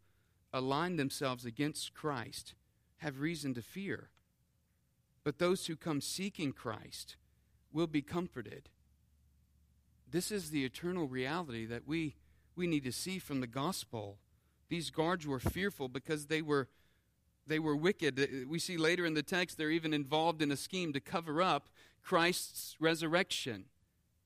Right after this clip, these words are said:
to falsify the resurrection of Christ.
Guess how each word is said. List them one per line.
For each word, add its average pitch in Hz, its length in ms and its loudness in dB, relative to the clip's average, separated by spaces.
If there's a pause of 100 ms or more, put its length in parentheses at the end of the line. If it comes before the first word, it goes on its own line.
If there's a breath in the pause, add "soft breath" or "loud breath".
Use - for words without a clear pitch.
(160)
to 185 100 6
falsify 190 680 8
the 135 100 2
resurrection 185 640 4
of 170 140 -2
Christ. 160 680 0